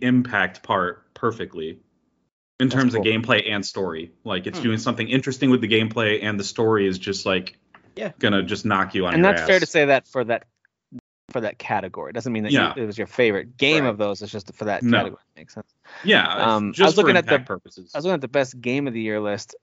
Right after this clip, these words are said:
Speaker 2: and I, I finished half of them. So I finished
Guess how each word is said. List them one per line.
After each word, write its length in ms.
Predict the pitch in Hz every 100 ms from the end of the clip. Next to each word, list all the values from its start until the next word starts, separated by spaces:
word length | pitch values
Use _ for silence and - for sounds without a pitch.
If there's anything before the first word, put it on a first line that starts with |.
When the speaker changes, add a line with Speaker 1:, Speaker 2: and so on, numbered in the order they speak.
| -
Speaker 2:
and 120 | 120
I, 340 | 107 107 98 - _ _ _ _ _ _
I 100 | 131
finished 520 | 131 - 175 196 190 -
half 400 | - 123 101 110
of 100 | 98
them. 240 | 95 113
So 140 | -
I 40 | 98
finished 500 | - 117 110 -